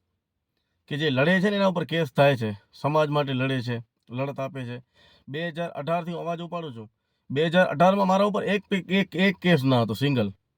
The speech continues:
એક કેસ મારા ઉપર ના હતો બે હજાર અઢારમાં. અને બે હજાર અઢાર પછી મેં અવાજ ઉપાડવાનું ચાલુ કર્યું, હિન્દુ મુસ્લિમ કોમી એકતા ગ્રુપ ચાલુ કર્યું. ધડાધડ, ધડાધડ, ધડાધડ, બધાય, બધાય કેસ થઈ ગયા, કોઈ કેસ બાકી નથી રહ્યો.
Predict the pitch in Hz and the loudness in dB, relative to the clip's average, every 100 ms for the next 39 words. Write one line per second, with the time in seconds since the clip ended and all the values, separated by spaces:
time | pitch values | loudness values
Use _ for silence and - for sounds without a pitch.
0 | _ _ - 185 - 180 180 151 156 151 | _ _ -8 -8 -8 -12 -10 -10 -10 -10
1 | 131 127 135 120 120 127 123 113 120 113 | -10 -10 -10 -10 -12 -12 -12 -12 -10 -10
2 | 101 101 _ _ _ _ _ - 139 131 | -12 -20 _ _ _ _ _ -4 -2 2
3 | 170 170 180 147 175 175 170 175 175 143 | 4 6 6 6 4 4 0 0 0 4
4 | 170 165 160 170 170 151 147 156 147 165 | 4 4 2 0 0 0 0 0 -2 0
5 | 139 156 165 160 151 160 143 147 156 151 | 0 -2 -2 -4 -4 -4 -4 -4 -4 -6
6 | 143 123 147 - 147 147 151 139 110 _ | -6 -6 -6 -2 -2 -2 -4 -4 -6 _
7 | - _ - 156 180 135 165 139 156 175 | -20 _ 4 8 8 6 4 4 4 4
8 | 147 170 139 160 165 160 151 151 202 220 | 4 2 4 4 4 0 0 2 4 4
9 | 185 185 247 202 202 202 - 175 156 175 | 4 4 4 2 2 0 0 -2 0 -2
10 | 156 185 165 165 143 139 131 113 101 | -2 -2 0 -2 -2 -2 -4 -6 -8